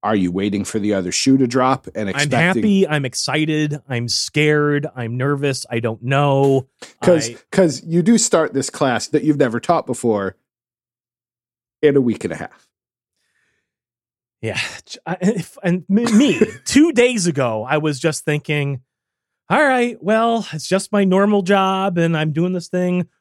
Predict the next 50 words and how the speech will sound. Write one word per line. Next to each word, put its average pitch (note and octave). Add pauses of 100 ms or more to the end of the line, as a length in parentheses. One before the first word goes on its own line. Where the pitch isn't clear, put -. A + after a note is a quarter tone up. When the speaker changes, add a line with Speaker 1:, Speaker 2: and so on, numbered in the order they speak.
Speaker 2:
or F3
this E3
other F3+
place E3+
that D3+
I've D3+
done E3
before, E3
and D#3
I'm C3
a D3
little C4
bit C4
behind F3 (280)
on E3+
prepping D#3+
for D#3+
the D#3+
other D3
place, C3+ (300)
but E3
I F4
got B3+
some A3
time D3+
still, D#3
and A#2+ (880)
I'll B3+
just A3+
kick G3+
that F3+
into F3
high D#3
gear D3
this C#3+
weekend, C#3
and F3
I'll A#3+
be G3
good C3+
to C3+
go. B2+
It's B2+
not A3
a F3+
big C3+
deal." A#2 (1500)
And D3+
now, G3+
suddenly, B2+